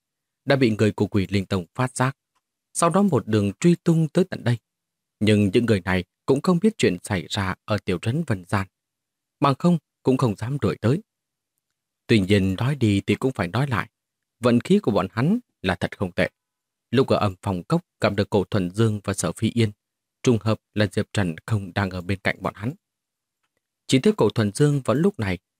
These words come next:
toàn thân đều đã là máu tươi, nhưng lại vẫn gắt gao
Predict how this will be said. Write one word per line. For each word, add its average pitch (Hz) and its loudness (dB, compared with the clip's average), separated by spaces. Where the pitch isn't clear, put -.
toàn 131 2
thân 175 2
đều 113 2
đã - -2
là 101 -2
máu 135 -2
tươi, 156 2
nhưng 98 2
lại 95 0
vẫn - -2
gắt - -4
gao 101 -4